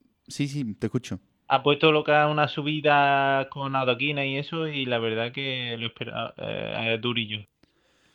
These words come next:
Speaker 1: Y complicado también la lluvia, eh, a la hora de hacer tiempo, que es a lo que vais los que, mm, competían a un nivel más alto, ¿no?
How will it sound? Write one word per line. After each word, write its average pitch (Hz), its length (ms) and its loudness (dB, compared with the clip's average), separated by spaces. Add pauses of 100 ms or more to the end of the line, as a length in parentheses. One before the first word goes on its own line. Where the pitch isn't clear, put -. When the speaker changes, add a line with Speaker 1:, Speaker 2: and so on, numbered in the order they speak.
(340)
Speaker 1:
Y 117 100 -14
complicado 127 540 0
también 139 320 2
la 143 80 4
lluvia, 151 600 2
eh, 120 300 2
a 113 120 4
la 113 100 4
hora 123 240 4
de 135 380 2
hacer 131 320 0
tiempo, 131 440 0
que 123 160 0
es 120 140 -2
a 127 60 4
lo 123 100 4
que 127 100 0
vais 127 200 4
los 127 100 4
que, 127 320 2
mm, 113 280 -2
competían 117 500 2
a 127 40 4
un 120 160 2
nivel 113 260 2
más 107 180 2
alto, 131 240 -2
¿no? 131 160 -4